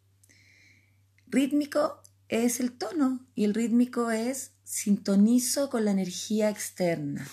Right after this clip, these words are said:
salgo al grupo. Tomé, ayer tomé las riendas de mi vida para poder salir, ya me armé desde el interior para poder salir al grupo.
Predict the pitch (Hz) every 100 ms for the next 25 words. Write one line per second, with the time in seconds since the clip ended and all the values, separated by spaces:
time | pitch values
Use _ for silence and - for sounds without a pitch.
0 | - - 202 240 247 240 226 196 180 165
1 | 147 - 135 - _ _ - 147 165 156
2 | 143 151 165 165 147 151 151 180 202 190
3 | 165 170 160 143 147 - _ _ - -
4 | - _ _ _ _ - 135 151 151 151
5 | - - _ - 127 139 180 190 196 -
6 | - _ _ - 185 202 196 190 226 -
7 | 262 254 233 220 220 _ - 156 180 -
8 | - 175 165 160 170 185 262 311 233 185
9 | 180 170 180 170 170 - 170 202 269 320
10 | - 202 185 180 208 247 254 254 277 -
11 | - 160 156 175 160 - -